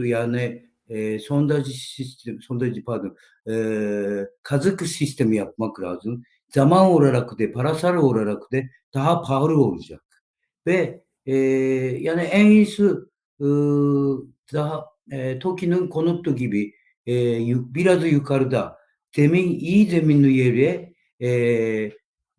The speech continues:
oturacak konuttu o-, or-, oluyorsa daha iyi. Tabii ki o düz bölge, eee, fabrika olabilir, tarhana olabilir, eee, ve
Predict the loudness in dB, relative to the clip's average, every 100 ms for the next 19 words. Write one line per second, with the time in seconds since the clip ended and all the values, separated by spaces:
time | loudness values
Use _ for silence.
0 | _ -6 0 0 2 2 0 -6 -20 -20
1 | -10 0 2 0 -2 -4 -4 -2 -2 0
2 | -2 -2 -4 -6 _ -6 -2 0 0 -2
3 | -4 -2 -4 -2 0 0 0 -2 -8 _
4 | _ -6 0 0 0 -4 -6 -10 _ 0
5 | 0 0 -8 _ -2 4 4 2 4 4
6 | 4 0 -2 -4 -12 _ -8 -6 -4 -4
7 | -4 -2 -2 -2 0 -2 -2 -2 -2 -2
8 | -4 -8 -8 -2 2 2 2 2 0 -4
9 | -6 -6 -4 -4 -8 _ _ -10 -6 -2
10 | 0 2 0 -2